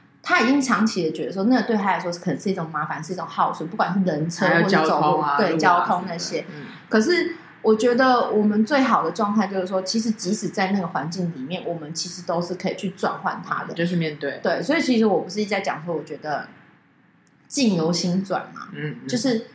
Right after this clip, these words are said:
Speaker 1: 那个，呃，那个环境，就是那个，那个外在的东西，其实是依着我们的心态去转换。
Speaker 2: 嗯哼。
Speaker 1: 如果我们的心觉得当下是快乐的，
Speaker 2: 对。
Speaker 1: 就是即使那个境，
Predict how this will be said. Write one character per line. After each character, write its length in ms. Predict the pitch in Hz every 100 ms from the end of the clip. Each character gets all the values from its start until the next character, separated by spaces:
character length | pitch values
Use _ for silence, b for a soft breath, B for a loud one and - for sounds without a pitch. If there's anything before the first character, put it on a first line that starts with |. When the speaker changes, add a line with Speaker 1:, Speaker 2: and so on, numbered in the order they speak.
| B B
Speaker 1:
那 140 | 254 240
个， 400 | 185 139 - -
呃， 400 | - 165 165 - -
那 160 | 277
个 60 | 220
环 440 | 190 - 165 147
境， 280 | 185 208 147
就 100 | -
是 100 | 254
那 160 | 262 254
个， 80 | 170 - 220
那 140 | 233
个 100 | 175
外 240 | 180 185 165
在 220 | 185 -
的 40 |
东 200 | 160 151
西， 100 | 170
其 160 | 156 180
实 140 | 185
是 280 | 175 - 208 B -
依 140 | 220
着 120 | 220 185
我 60 |
们 100 | 156
的 60 | 151
心 200 | 175 175
态 80 | 156
去 120 | 175
转 200 | - -
换。 140 | 156 -
Speaker 2:
嗯 200 | 151 196
哼。 80 | -
Speaker 1:
如 200 | 233 359
果 100 | 285
我 140 | 185
们 80 | 170
的 80 | 170
心 240 | 208 214
觉 120 | 202
得 60 | 156
当 160 | 185 185
下 120 | 208
是 120 | 175 185
快 320 | - 170 143
乐 120 | 147 127
的， 100 | - - - _ -
Speaker 2:
对。 180 | 147 131
Speaker 1:
就 100 | 294
是 160 | 285
即 140 | - 226
使 140 | 202
那 120 | 196
个 80 | 185
境， 380 | 170 - 208 -